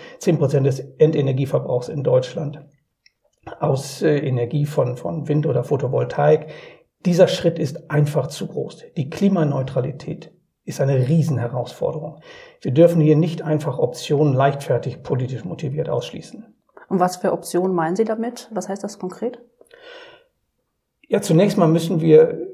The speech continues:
Speaker 1: uns vor Augen führen, äh, wie groß aktuell noch unsere Abhängigkeit von konventionellen Energieträgern ist. Heute ist es in Deutschland mehr als achtzig Prozent.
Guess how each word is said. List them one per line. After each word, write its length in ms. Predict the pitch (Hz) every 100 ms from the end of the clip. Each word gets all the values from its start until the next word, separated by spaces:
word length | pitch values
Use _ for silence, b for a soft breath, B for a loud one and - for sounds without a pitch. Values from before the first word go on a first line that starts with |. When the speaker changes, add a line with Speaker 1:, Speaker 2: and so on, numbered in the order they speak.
| -
Speaker 1:
uns 220 | 160 -
vor 200 | 170 -
Augen 220 | 175 175
führen, 460 | - - 151 160 -
äh, 520 | - 156 147 143 101
wie 260 | - 143 151
groß 640 | 156 139 165 208 - - _ _
aktuell 560 | 143 - - 156 151 170
noch 240 | 160 156
unsere 300 | 160 139 131
Abhängigkeit 640 | 139 - 156 135 - 139
von 180 | - 135
konventionellen 720 | - 139 135 123 - 131 139
Energieträgern 800 | 143 135 131 135 - - - -
ist. 280 | - - _ _ -
Heute 300 | 147 160 156
ist 140 | 147
es 100 | 135
in 100 | 127
Deutschland 360 | 135 - 143 135
mehr 100 | 131
als 140 | -
achtzig 360 | - - - -
Prozent. 480 | - - - -